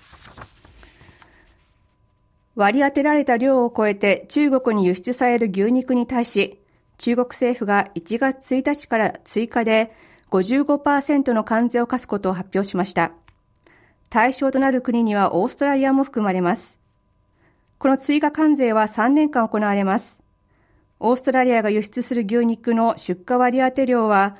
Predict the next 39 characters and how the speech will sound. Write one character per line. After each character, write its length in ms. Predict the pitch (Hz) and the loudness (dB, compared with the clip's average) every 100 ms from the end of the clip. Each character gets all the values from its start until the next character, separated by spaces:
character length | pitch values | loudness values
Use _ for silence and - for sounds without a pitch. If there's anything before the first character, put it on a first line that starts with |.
| - _ _ - | -20 _ _ 0
現 260 | 254 233 | 2 2
在 260 | 208 208 - | 2 0 0
二 140 | 175 | 0
十 240 | 170 254 269 | 2 2 4
万 220 | 269 226 | 2 0
五 100 | 170 | -2
千 260 | 190 220 220 | 0 0 0
ト 140 | 214 | -2
ン 80 | 202 | 0
で、 300 | 196 - - _ | 0 -2 -8 _
毎 240 | 175 175 240 | -2 0 0
年 260 | 254 254 | -2 -2
量 220 | 226 277 226 | 0 0 2
が 100 | 214 | -2
引 80 | |
き 160 | - 208 | -2 -2
上 80 | 202 | 0
げ 80 | 202 | 0
ら 80 | |
れ 80 | 190 | 0
て 100 | 180 | -2
い 60 | 156 | -4
き 100 | 151 | -2
ま 140 | 160 | -4
す。 300 | - - - _ _ _ _ _ _ _ _ _ _ _ _ _ - - - _ - - _ _ _ - - - - - _ - _ _ _ _ _ _ _ _ _ | -4 -10 -16 _ _ _ _ _ _ _ _ _ _ _ _ _ -20 -20 -20 _ -20 -20 _ _ _ -20 -20 -20 -20 -20 _ -20 _ _ _ _ _ _ _ _ _
続 180 | - 254 | -4 -2
い 80 | 294 | 0
て 120 | 285 | -2
ス 140 | - | -2
ポ 120 | 302 | -2
ー 60 | 285 | 0
ツ、 180 | 277 262 | 0 -2
ク 100 | 247 | -2
リ 100 | 233 | -2
ケ 80 | 226 | -2
ッ 40 | |
ト 120 | 208 175 | 0 -2
で 140 | 196 | -2
す。 240 | - - | -6 -18